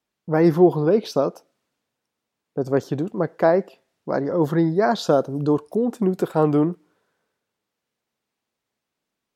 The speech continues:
waar je goed in bent, of, of, of waar, waarmee je geld gaat verdienen.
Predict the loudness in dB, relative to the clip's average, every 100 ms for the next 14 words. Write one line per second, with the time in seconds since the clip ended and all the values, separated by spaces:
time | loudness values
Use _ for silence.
0 | _ 2 2 0 2 2 2 0 -6 -6
1 | -8 -10 -12 -6 0 0 0 -2 2 2
2 | 0 -2 -2 2 0 0 -4 -6 -6